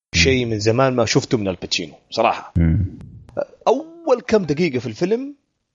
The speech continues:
Speaker 2: تقول: "هذا يمكن حيكون أحلى فيلم أشوفه اليوم". بعدين تقول: "إيش، إيش الزفت ده؟" وفجأة نهاية الفيلم أنا بالنسبة لي من أجمل النهايات اللي شفتها في آخر سنتين صراحة.
Speaker 1: مم.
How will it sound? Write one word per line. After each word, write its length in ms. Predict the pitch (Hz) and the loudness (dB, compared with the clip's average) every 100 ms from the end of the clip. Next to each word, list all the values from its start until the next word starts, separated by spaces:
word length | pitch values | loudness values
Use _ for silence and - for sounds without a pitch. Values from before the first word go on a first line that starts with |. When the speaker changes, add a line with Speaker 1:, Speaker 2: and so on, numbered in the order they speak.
| _ _ _ - | _ _ _ -8
Speaker 2:
تقول: 260 | 113 147 | 0 2
"هذا 220 | 123 110 | 2 0
يمكن 220 | 110 107 - | -2 -6 -10
حيكون 300 | 98 117 113 | -6 -4 -4
أحلى 180 | - | -4
فيلم 220 | 104 95 87 | -2 -2 -2
أشوفه 280 | 101 87 | -2 -2
اليوم". 180 | 78 73 - _ _ _ _ | -2 -6 -8 _ _ _ _
بعدين 560 | 113 117 175 220 240 294 _ _ _ _ _ - | 2 4 4 2 0 -6 _ _ _ _ _ -2
تقول: 260 | 123 131 | 2 2
"إيش، 280 | - - - | 2 -2 0
إيش 360 | 107 101 113 104 | 0 0 -2 -4
الزفت 360 | 92 113 - - | -2 -2 -2 -4
ده؟" 160 | 80 - _ _ _ _ - - | -6 -6 _ _ _ _ -12 -4
وفجأة 1200 | 180 180 160 190 170 143 127 110 - - - - | 0 2 4 2 2 0 -2 -2 -4 -6 -8 -8
نهاية 300 | 110 180 160 | 0 2 2
الفيلم 540 | 123 165 180 190 131 - - 127 | 0 0 0 0 -6 -14 -8 -4
أنا 120 | 117 | -2
بالنسبة 380 | 110 131 - 117 | -2 -4 -2 2
لي 180 | 127 | 2
من 160 | 107 110 | 2 -2
أجمل 320 | 127 117 107 98 | -4 -4 -2 -2
النهايات 460 | 95 98 107 101 | -2 0 0 0
اللي 100 | 92 | -4
شفتها 420 | 92 95 - 90 | -4 -6 -4 -4
في 240 | 85 82 90 | -2 0 0
آخر 140 | - | 0
سنتين 400 | - 82 - - | -4 -4 -4 -4
صراحة. 420 | - 76 - - - - - - 95 | 0 0 0 -6 -14 -20 -20 -6 -2
Speaker 1:
مم. 300 | 87 82 | 0 0